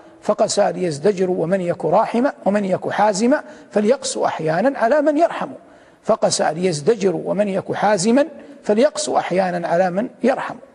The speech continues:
فحتى من نحبهم أحيانا نقسو عليهم من باب أننا نرحمهم، وهذا من جنسه. والمقصود أن حد الزنا حد ثابت في الكتاب والسنة الصحيحة عن رسولنا صلى الله عليه وسلم،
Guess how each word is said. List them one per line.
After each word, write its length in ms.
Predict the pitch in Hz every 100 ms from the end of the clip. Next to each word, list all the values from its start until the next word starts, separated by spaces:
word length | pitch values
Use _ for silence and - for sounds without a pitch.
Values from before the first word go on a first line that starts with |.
| - - _ _ _
فحتى 380 | - - - 269
من 240 | 208 180
نحبهم 500 | 147 170 151 156 226 -
أحيانا 320 | - 151 202 208
نقسو 380 | 240 - 175
عليهم 460 | 139 147 156 196 269
من 140 | 196
باب 180 | 196 247
أننا 460 | 208 180 170 202 262 - - - -
نرحمهم، 720 | 202 226 - 220 196 160 190 - - - -
وهذا 300 | 214 311 302
من 140 | 254
جنسه. 300 | 220 160 - - - - - -
والمقصود 500 | 269 294 - 285 247
أن 280 | 233 196
حد 240 | 165 196 165
الزنا 340 | 139 160 262
حد 380 | 214 226 160 180
ثابت 460 | 165 220 208 214 285 - - - -
في 60 |
الكتاب 560 | 214 202 - 220 247 - - - - - _
والسنة 540 | 180 - - 240 247 -
الصحيحة 580 | 190 - - 226 - 226 - - -
عن 100 | 151
رسولنا 580 | 196 - 220 247 285 285
صلى 260 | - 208
الله 300 | 202 196 170
عليه 180 | 156 165
وسلم، 420 | 160 - 226 320